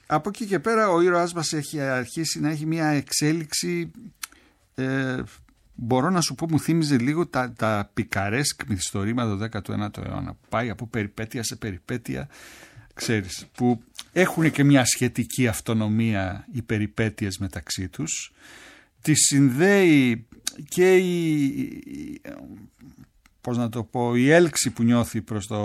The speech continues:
ωραίο φίλο, θέλει να βρει και να αποκατασταθεί κιόλας, ανα-, αλλά όχι και μόνο να αποκατασταθεί, έχει λίγο,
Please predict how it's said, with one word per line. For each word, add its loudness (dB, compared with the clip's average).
ωραίο -2
φίλο, -4
θέλει 0
να 2
βρει 0
και -12
να -2
αποκατασταθεί -4
κιόλας, -6
ανα-, -6
αλλά 6
όχι 4
και 6
μόνο 6
να 0
αποκατασταθεί, -6
έχει -4
λίγο, 2